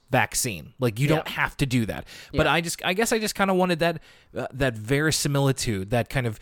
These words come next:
Speaker 1: conceptual symmetry, uh, for both of mine. So it just means I have to drive a little bit further than I would normally have to. But, uh, yeah, two Pfizers, Pfizer gang.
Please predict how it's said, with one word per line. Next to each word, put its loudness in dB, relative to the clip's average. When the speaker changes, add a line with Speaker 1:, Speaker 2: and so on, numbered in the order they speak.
Speaker 1:
conceptual 0
symmetry, -2
uh, 2
for 0
both 2
of -4
mine. 0
So 2
it 2
just 0
means 0
I 2
have -2
to -16
drive 2
a -2
little 2
bit -8
further 2
than 0
I 4
would 0
normally 0
have 0
to. 2
But, 0
uh, 2
yeah, 2
two 2
Pfizers, 0
Pfizer 2
gang. -2